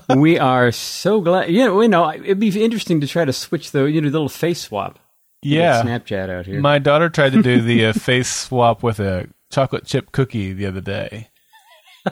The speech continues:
Speaker 2: <laughs> It didn't work out, so she's like, "Well, well,
Speaker 1: No,
Speaker 2: got the cookie."
Speaker 1: my son has done, has had some good, uh, uh, experiments face swapping with Lord of the Rings posters and, uh, and twenty dollar bills.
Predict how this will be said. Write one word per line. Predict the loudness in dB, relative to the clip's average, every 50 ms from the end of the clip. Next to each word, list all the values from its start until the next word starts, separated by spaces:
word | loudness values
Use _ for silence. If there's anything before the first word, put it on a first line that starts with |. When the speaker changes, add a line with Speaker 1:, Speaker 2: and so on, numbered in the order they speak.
| -8 -4 -4
Speaker 2:
<laughs> | -4 -4 -2 _ -4 -4 -4 -2 _ -2 -2 -2 -2 -2 0 0 2 2 0 -2 -2 -4 -2 -2 -2 -2 -4 _ _ _ _ _ -10 -10 -8 -8 -10 -12 -14 -14 -6
It | -6 -2 0
didn't | 0 0 0 2 2
work | 2 2 2 2 2
out, | 2 4 2 2 0 -2 -8
so | -4 0 2 2 4 2
she's | 2 -2 -4 -4 -4
like, | -2 -2
"Well, | 0 0 2
well, | 2 2 4
Speaker 1:
No, | 4 4 4 4 4 4 4 4 4 4 4 2 2
Speaker 2:
got |
the | 2 2
cookie." | 0 0 -2 -4 -4 -2
Speaker 1:
my | 0 2 2 2
son | 2 2 2 2 4
has | 4 4
done, | 4 2 2 2 4
has | 4 2 2 2 2
had | 2 2 2 2
some | 2 0 2
good, | 2 2 0 2 2 2
uh, | 4 4 4 4 2 0
uh, | -2 -2 0 0 -2 -2 -4 -10 _
experiments | -8 -8 -8 -4 0 2 4 4 4 2 2
face | 2 0 0 0 0
swapping | 0 0 0 0 0 0
with | 0 0 0 0
Lord | 0 0 0 0
of | 0 -2
the | 0 0
Rings | 2 4 2 2
posters | 2 2 2 2 2 0 0 -2 -2 -2
and, | -2 -4 -2 0 0 0 0 0 0
uh, | 0 0 0 -2 -4 -6 -10 _ _ _ _
and | -4 -4 -4
twenty | -2 0 0 0 2
dollar | 2 0 0 -2
bills. | -2 -2 -4 -4 -4 -8